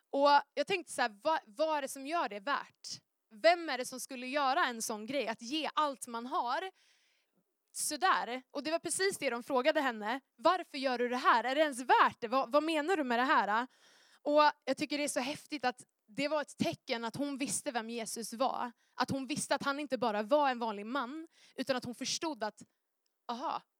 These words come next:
det här är Messias." Det står så här, lite senare i, i samma ställe, så står det så här, eh, ska vi se. Det står så här, Markus, eh, kapitel, eh, fjorton, vers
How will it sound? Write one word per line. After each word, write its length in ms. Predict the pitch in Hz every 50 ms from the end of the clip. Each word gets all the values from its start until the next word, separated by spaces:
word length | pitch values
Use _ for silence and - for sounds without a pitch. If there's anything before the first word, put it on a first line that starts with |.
| _ _
det 80 | - 262
här 200 | 247 302 311 254
är 80 | 220 208
Messias." 760 | 220 214 - 262 247 220 247 269 - 214 - - - - - _ _ _ - _ _ -
Det 120 | 277 277
står 300 | - - 349 370 370 311
så 120 | - -
här, 360 | 254 240 302 240 240 277 381 415 _ _ _ _ _ _ _ _ _ _ _ _ _ _ - -
lite 400 | 247 247 277 240 - 269 254 233 -
senare 560 | - - - 294 262 262 285 302 285 226 208
i, 240 | - 226 226 214 208 - _ _ -
i 180 | 240 247 233
samma 340 | - - 269 240 226 226 226
ställe, 460 | - - 240 226 240 254 220 233 320 - _ _ _ _ _ _ _
så 160 | - - 254 220
står 200 | - 269 254 226
det 80 | 220
så 120 | - - 226
här, 380 | 226 220 196 190 202 226 220 _ _ _ _ _ _ _ _ _ - - -
eh, 480 | 214 202 196 196 196 196 202 - - - - _ _ _ _ _ _ _ _ _ _ _ _ _ _ _
ska 220 | - - - 220
vi 80 | 214 220
se. 240 | - - 190 - - _ _ _ _ _ _ _ _ _ -
Det 100 | - 240
står 200 | - - 240 226
så 140 | - - 233
här, 320 | 233 233 202 202 214 240 - _ _ _ _ _ _ _ -
Markus, 580 | 269 302 311 302 302 - 269 240 - - - _ _ -
eh, 180 | 233 226 208
kapitel, 540 | - - 247 - 247 220 - 233 220 214 - - -
eh, 260 | 214 214 208 208 202 -
fjorton, 380 | - 269 262 226 - 254 240 233
vers 320 | 220 220 208 - - -